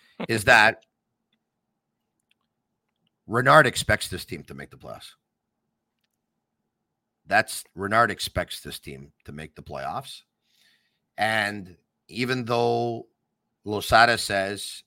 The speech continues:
"If we fall short, you know, no one really expected us to make it outside of our group."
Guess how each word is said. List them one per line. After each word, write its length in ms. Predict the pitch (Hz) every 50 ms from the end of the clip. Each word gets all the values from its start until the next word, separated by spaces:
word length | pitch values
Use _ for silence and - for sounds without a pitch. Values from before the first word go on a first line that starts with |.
| _ _ -
"If 180 | 87 - - -
we 100 | 101 95
fall 260 | - - 98 90 92
short, 560 | - - - 123 127 123 123 123 120 - _ _ _ _ _ _ _ _ _ _ _ _ _ _ _ _ _ _ _ _ _ _ -
you 80 | 107 101
know, 100 | 98 95
no 160 | 101 107 110
one 160 | 117 113 110
really 240 | 107 107 104 101 98
expected 440 | 90 - - - 95 - - 98 90
us 100 | - -
to 80 | -
make 200 | 85 92 92 -
it 80 | 92 87
outside 360 | 87 85 - - 101 104 104
of 80 | 95 87
our 100 | 82 76
group." 340 | 67 69 69 78 117 156